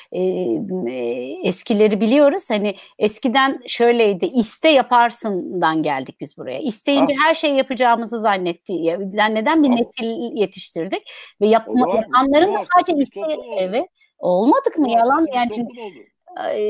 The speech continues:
Speaker 2: Çünkü
Speaker 1: "Sen
Speaker 2: toplum
Speaker 1: yeterince istemiyorsun." dediler. Hayır, sadece
Speaker 2: Ha.
Speaker 1: yeteneği olmayan çocuklar. Çok istekli olsa bile yeteneği olmadığı için
Speaker 2: Hayır.
Speaker 1: yapamayanlar.
Speaker 2: Çocuk
Speaker 1: Vallahi.
Speaker 2: istese bile, bakın,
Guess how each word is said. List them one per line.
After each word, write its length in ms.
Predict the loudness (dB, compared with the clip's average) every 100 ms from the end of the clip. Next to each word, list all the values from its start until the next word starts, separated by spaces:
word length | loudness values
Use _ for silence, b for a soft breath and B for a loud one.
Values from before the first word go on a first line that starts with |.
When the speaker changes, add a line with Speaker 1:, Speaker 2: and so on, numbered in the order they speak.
| -4
Speaker 2:
Çünkü 180 | -2
Speaker 1:
"Sen 120 | 2 6
Speaker 2:
toplum 100 | 6
Speaker 1:
yeterince 440 | 6 4 4 4
istemiyorsun." 680 | 2 2 4 4 2 -2 -2
dediler. 340 | -2 0 0
Hayır, 240 | 2 -2 -2
sadece 360 | 0 0 0
Speaker 2:
Ha. 60 | -2
Speaker 1:
yeteneği 420 | -2 -2 0 0
olmayan 360 | 0 -2 -4 -6
çocuklar. 420 | -10 -6 -2 -2
Çok 220 | -2 -4
istekli 380 | -4 -4 -2 -2
olsa 300 | -2 -4 -6
bile 140 | -6
yeteneği 580 | -6 -8 _ -10 -6 -4
olmadığı 500 | -4 -6 -8 -8 -10
için 200 | -10 -10
Speaker 2:
Hayır. 60 | -10
Speaker 1:
yapamayanlar. 760 | -8 -6 -4 -6 -4 -6 -8 -18 _ _
Speaker 2:
Çocuk 440 | -18 -16 -16 -12 0
Speaker 1:
Vallahi. 220 | 0 0
Speaker 2:
istese 260 | -2 -4 -4
bile, 320 | -6 -6 -10 _
bakın, 400 | -12 -12 -18